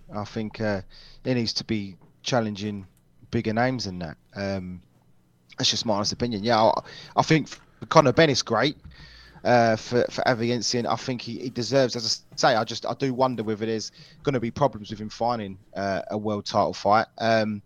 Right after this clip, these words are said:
because of his Russian, con-, 'cause he's from Russia. He, I know he resides over i-, in England, but he's, uh, obviously he's Russian.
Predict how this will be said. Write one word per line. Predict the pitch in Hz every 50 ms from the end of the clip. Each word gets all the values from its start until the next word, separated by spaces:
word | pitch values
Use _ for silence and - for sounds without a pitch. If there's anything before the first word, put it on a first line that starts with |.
| _ - - - _ _ - - - _
because | - - - 131 - 113
of | 113 98 - - -
his | - 120 120 113 101 - - - - -
Russian, | 117 113 - - 113
con-, | 107 - 113 92
'cause | 78 110
he's | 101 107 98
from | - - - 123 117
Russia. | 101 98 95 - 76 104
He, | 120 107
I | -
know | 127 131 113
he | 107 104 95
resides | 101 107 - 123 123 123 104
over | 123 123 110 113 120
i-, | -
in | - 101 95 - 107 127 117
England, | 107 120 120 113 113 120 120 113
but | 117 113 76
he's, | 98 110 107 101 95 113
uh, | 110 107 107 101 95 95 - -
obviously | 104 104 107 - - 107 101 101
he's | 101 90 98
Russian. | 113 107 - - 76